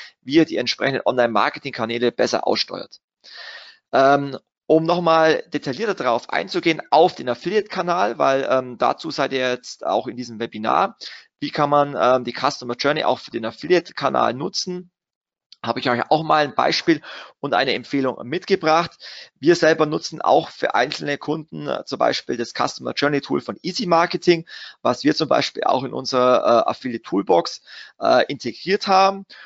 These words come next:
Und was ich, äh, generell immer empfehle, äh, nicht nur jetzt, äh, speziell bei uns, aber auch für alle anderen Anbieter, ist den Affiliate-Kanal nicht nur als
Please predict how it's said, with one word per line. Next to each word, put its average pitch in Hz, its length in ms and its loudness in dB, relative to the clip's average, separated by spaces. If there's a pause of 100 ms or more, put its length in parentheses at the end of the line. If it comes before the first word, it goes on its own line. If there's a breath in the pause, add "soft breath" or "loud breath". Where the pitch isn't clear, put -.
(100)
Und 117 160 -8
was 143 200 2
ich, - 300 -6
äh, 127 100 -6
generell 175 400 2
immer 127 160 -8
empfehle, 190 600 0
äh, 135 200 2
nicht 156 280 -12
nur 160 140 2
jetzt, 151 240 0
äh, 110 520 2
speziell 135 480 0
bei - 140 2
uns, 190 340 -6
aber 131 300 4
auch 127 180 4
für - 240 -2
alle - 220 2
anderen - 240 -2
Anbieter, 170 600 -4 (380 loud breath)
ist - 280 -6
den 147 100 -2
Affiliate-Kanal 170 1000 2
nicht 156 340 -4
nur 160 140 2
als - 200 0